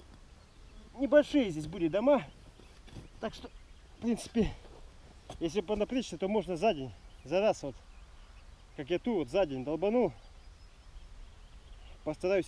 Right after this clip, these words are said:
сегодня и эту перекопать.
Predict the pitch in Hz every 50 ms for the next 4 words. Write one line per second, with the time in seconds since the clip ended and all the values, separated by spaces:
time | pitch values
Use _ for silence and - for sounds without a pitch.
0 | - - 190 180 160 165 185 220 214 - 151 127 - - - - - - - -
1 | - - - - - - - - - - - - - - - - - - - -
2 | - - - - - - - - - - - - - - - 180 175 180 - 185
3 | 180 - 190 170